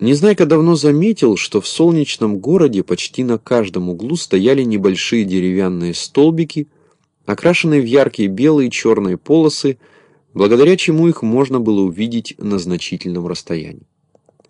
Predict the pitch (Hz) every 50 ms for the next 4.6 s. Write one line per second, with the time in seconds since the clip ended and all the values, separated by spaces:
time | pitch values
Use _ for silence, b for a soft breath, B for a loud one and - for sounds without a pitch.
0 | b b b b b b b b b b b b b b b - - 98 110 131
1 | 135 147 196 208 214 208 202 190 - - 110 - - 101 101 101 98 95 90 -
2 | - - 110 92 - 92 90 85 - 90 90 87 87 - - - 95 - - -
3 | 98 92 92 87 - - 95 92 92 87 - - - 92 85 - 90 85 85 -
4 | - - - 151 165 165 160 156 - - 151 151